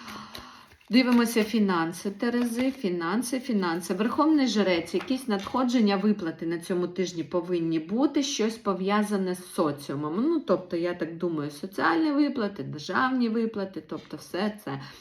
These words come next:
Можливо, вже будуть виплати, ви захочете піти на підвищення кваліфікації, або, а, знаєте, як, а, в групу кудись з'їздити на ретрит, і вам треба його вже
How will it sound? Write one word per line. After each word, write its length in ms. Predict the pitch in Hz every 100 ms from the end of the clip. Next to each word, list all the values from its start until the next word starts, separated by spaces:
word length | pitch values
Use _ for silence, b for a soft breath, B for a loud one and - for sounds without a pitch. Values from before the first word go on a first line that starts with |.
| B
Можливо, 500 | 208 214 269 381 320
вже 200 | 220 220
будуть 400 | 202 226 214 208
виплати, 520 | 208 285 269 190 202
ви 260 | 175 190 247
захочете 600 | 208 196 208 208 - 180
піти 460 | - - 170 - 175
на 120 | 156
підвищення 680 | 156 143 160 151 - - -
кваліфікації, 1040 | - 160 165 - - - 330 - 277 247 B B B
або, 680 | 208 185 165 190 196 180 160 - _ _ _ _ _ - 170 165
а, 300 | 156 156 151
знаєте, 500 | 160 175 170 165 151
як, 340 | 151 143 -
а, 300 | - 180 165
в 40 |
групу 480 | 160 160 220 247 214
кудись 360 | - 160 170 165
з'їздити 520 | 180 196 160 151 151
на 180 | 151 147
ретрит, 440 | 147 196 233 226 -
і 60 |
вам 260 | 160 175 180
треба 320 | 170 165 156
його 300 | 147 147 165
вже 160 | -